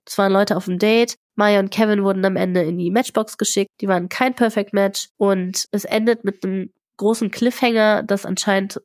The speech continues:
ja, dass Sophia Tomala wiederkommt und anscheinend passiert jetzt noch irgendwas Großes, aber das werden wir dann erst in der nächsten Folge sehen. Ich würd sagen,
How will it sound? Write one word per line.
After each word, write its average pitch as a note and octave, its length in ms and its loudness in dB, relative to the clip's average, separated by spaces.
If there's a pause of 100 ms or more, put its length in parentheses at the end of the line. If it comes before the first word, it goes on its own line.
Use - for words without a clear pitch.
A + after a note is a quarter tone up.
ja, F3+ 200 0
dass F3+ 260 -8
Sophia F#3 300 0
Tomala G3 360 0
wiederkommt A#3+ 540 0
und - 120 -6
anscheinend G3 560 0
passiert - 300 -2
jetzt F3+ 160 -4
noch F3+ 240 -2
irgendwas F#3+ 320 -2
Großes, F#3 640 0
aber F#3+ 200 2
das F3+ 160 0
werden F#3 160 2
wir F3 80 2
dann E3+ 140 0
erst F3+ 200 -2
in F#3 40 -2
der F3+ 80 0
nächsten F#3 300 -2
Folge D#3+ 260 -4
sehen. F3 320 -6 (260)
Ich - 140 -4
würd A#3 100 0
sagen, B3 320 4